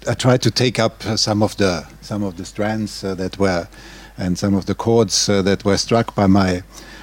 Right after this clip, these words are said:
by my previous speakers. Uh, the, uh, the, the, the title of my intervention was called, uh, is called, um, An Intensive Year for, for Energy Diplomacy. Um, I think that's one of these, uh, euphemisms that, uh, that exist. It was a,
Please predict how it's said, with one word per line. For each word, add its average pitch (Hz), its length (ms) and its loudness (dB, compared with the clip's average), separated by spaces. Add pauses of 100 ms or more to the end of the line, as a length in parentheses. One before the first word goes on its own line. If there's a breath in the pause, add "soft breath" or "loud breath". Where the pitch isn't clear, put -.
(140 loud breath)
by 98 120 2
my 98 120 6
previous 113 400 2
speakers. 120 640 2
Uh, 104 140 2
the, 92 360 2 (560 loud breath)
uh, 98 200 2
the, 90 420 2
the, 101 220 -2
the 104 100 0
title 123 460 0
of 110 100 4
my 104 180 6
intervention 104 640 2
was 98 180 2
called, 104 640 0
uh, 95 220 2
is 95 240 -2
called, 104 560 0
um, 95 540 2
An 107 140 4
Intensive 101 680 0
Year 101 260 2
for, 87 400 -2 (640 loud breath)
for 98 220 -6
Energy 113 340 2
Diplomacy. 107 880 2 (800 loud breath)
Um, 98 520 2
I 101 160 0
think 110 300 0
that's 107 260 0
one 107 200 4
of 101 160 2
these, 101 420 2
uh, 98 120 4
euphemisms 104 840 2
that, 98 400 0
uh, 98 280 4
that 98 200 2
exist. 107 560 2
It 98 140 0
was 95 260 2
a, 92 380 2